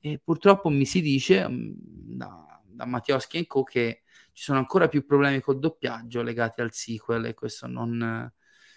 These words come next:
non aiuterà sicuramente. Per fortuna, eh, La Gran Guardia, il, sì, il cinema di Livorno che lo proietta in questi giorni, lunedì prossimo me lo offre anche in lingua originale e mi sa che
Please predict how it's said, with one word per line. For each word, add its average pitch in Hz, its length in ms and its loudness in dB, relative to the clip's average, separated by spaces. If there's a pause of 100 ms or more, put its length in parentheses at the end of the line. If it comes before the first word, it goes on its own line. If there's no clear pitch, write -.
(840)
non 175 180 6
aiuterà 165 600 10
sicuramente. 156 580 2
Per 156 140 -2
fortuna, 185 760 0 (280)
eh, 131 280 -2
La 123 120 0
Gran 147 220 0
Guardia, 151 400 4
il, 160 100 -4
sì, 131 220 -6
il 113 100 -6
cinema 131 280 -4
di 123 60 -2
Livorno 127 320 0
che 123 140 -10
lo 127 100 -2
proietta 131 380 -2
in 139 40 -6
questi 147 280 -6
giorni, 123 260 -2
lunedì 143 400 -2
prossimo 127 380 -6
me 131 100 -4
lo 139 80 -2
offre 143 380 -4
anche 226 380 -2
in 160 40 -6
lingua 139 240 -6
originale 120 480 -6
e 143 40 -2
mi 185 140 -2
sa - 240 -10
che - 260 -16